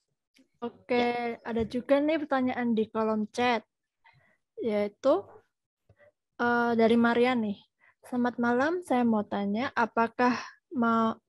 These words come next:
Speaker 1: apakah mau ikut program beasiswa, syaratnya harus ikut organisasi di kampus?"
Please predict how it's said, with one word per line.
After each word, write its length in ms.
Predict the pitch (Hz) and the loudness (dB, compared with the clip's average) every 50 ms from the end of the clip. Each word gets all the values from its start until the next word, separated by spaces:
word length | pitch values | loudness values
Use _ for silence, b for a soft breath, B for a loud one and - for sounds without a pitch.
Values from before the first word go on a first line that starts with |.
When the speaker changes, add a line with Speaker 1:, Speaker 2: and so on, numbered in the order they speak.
| _ _ - | _ _ -2
Speaker 1:
apakah 480 | - 240 226 - 240 240 - 320 339 349 | -2 -2 2 2 0 2 4 2 4 6
mau 160 | 320 285 254 | 6 4 4
ikut 320 | 220 240 233 - 240 233 - _ | 4 2 0 0 -2 -2 -4 _
program 560 | - 247 240 233 233 - 220 220 214 214 208 | 0 0 0 0 0 0 0 2 2 2 0
beasiswa, 800 | - 240 208 208 - - 294 294 - 214 208 208 214 269 - _ b b b b b b | 0 0 -2 -2 -2 -4 -4 -4 -2 -2 0 0 0 -2 -6 _ b b b b b b
syaratnya 580 | - - 247 226 226 240 240 233 285 294 269 | -6 -2 0 2 2 2 0 2 2 4 4
harus 220 | 240 220 220 - - | 4 2 2 -2 -4
ikut 320 | 240 240 - - 233 - | -8 -6 -6 -6 -8 -4
organisasi 720 | - 240 226 226 - 233 208 214 214 - 233 220 - 233 220 | -4 -6 -4 -2 0 2 2 2 2 2 0 0 0 0 0
di 140 | 220 202 - | 0 -4 -4
kampus?" 680 | 208 202 202 196 - 240 294 349 339 - - - | -2 -2 -2 -2 0 2 2 2 0 -4 -14 -20